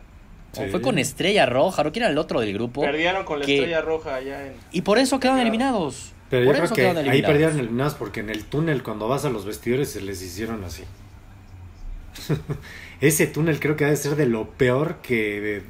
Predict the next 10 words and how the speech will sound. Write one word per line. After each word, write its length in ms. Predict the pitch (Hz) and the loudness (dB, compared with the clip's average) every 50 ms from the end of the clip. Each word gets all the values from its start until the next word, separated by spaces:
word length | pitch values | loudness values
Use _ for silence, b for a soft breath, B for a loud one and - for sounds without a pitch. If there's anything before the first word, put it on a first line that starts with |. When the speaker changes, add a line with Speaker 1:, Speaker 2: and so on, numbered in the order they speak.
| - 123 | -10 0
Speaker 2:
Yo 100 | 113 143 | 0 0
he 40 | 147 | 2
visto 220 | 170 156 - 165 | 0 -2 -2 -2
esos 240 | 156 139 160 151 120 | -2 0 -2 -4 -4
videos 300 | 107 110 107 123 131 - | -4 -2 -2 -2 -2 -2
que 100 | - 107 | -6 -10
pasan. 400 | 98 - 120 113 123 135 123 120 B B B B B B | -4 -4 -4 -2 0 -2 -2 -4 B B B B B B
Es 200 | 135 147 147 - | 0 2 2 2
intimidatorio, 920 | 202 196 - 123 110 104 95 95 95 98 - - 107 131 190 190 143 107 98 98 104 | 0 -2 -2 -4 -8 -8 -8 -8 -8 -8 -8 -6 -4 -2 0 0 -2 -2 -4 -6 -6
¿eh? 160 | 123 156 175 | -6 -6 -6